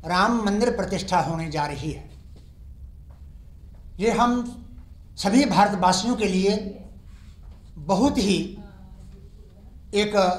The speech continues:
प्रसन्नता का विषय है। मैं ये कहूँगा कि मर्यादा पुरुषोत्तम भगवान रामचंद्र जी के विग्रह की, उनके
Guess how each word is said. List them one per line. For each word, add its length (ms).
प्रसन्नता 460
का 140
विषय 260
है। 220
मैं 380
ये 140
कहूँगा 480
कि 440
मर्यादा 340
पुरुषोत्तम 480
भगवान 540
रामचंद्र 460
जी 180
के 220
विग्रह 340
की, 320
उनके 360